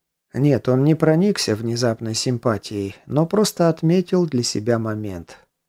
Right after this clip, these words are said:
Как отмечал иные, тоже несущественные. Вроде пересвиста дудочки, что мягкой шерстяной нитью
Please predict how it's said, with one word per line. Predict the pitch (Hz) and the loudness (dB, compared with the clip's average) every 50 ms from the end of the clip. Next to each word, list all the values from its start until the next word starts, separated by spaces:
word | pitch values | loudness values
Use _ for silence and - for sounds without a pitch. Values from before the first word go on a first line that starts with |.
| - | -4
Как | 117 113 113 - | -4 -2 -2 -4
отмечал | 104 - 110 107 107 - - 107 101 107 | -6 -6 -6 -8 -6 -4 -2 -2 -2 -2
иные, | 101 - 117 120 117 120 131 143 143 131 | -2 -4 -4 -4 0 2 2 4 4 2
тоже | 117 - - 120 123 120 127 127 | 2 0 0 0 2 2 2 2
несущественные. | 123 120 - - 123 - - - 156 147 131 - - 117 104 95 95 98 90 85 - _ _ _ _ _ _ _ _ _ _ _ _ - | 2 0 -2 -4 -4 -4 0 0 0 0 0 -2 -6 -8 -8 -6 -6 -8 -10 -10 -14 _ _ _ _ _ _ _ _ _ _ _ _ -2
Вроде | 131 151 196 240 247 220 220 | 2 4 4 4 4 2 2
пересвиста | 208 - 175 165 151 139 - - 143 156 165 160 - - - 151 143 | 2 2 2 4 2 2 0 0 2 2 2 0 0 0 0 0 0
дудочки, | 131 127 123 123 123 120 120 117 - - - - 117 104 98 | 2 2 2 4 4 4 2 0 0 -2 -2 0 -2 0 -2
что | - - - 123 110 | -4 -4 -4 -2 -2
мягкой | 101 110 127 147 139 - - - 127 123 | -2 0 0 0 0 0 0 0 0 0
шерстяной | - - 127 127 - - - 127 120 120 113 107 110 | 0 0 0 -2 0 0 0 0 0 0 0 -2 0
нитью | 127 151 175 170 - - 170 165 156 - | 2 2 2 2 2 2 2 2 2 0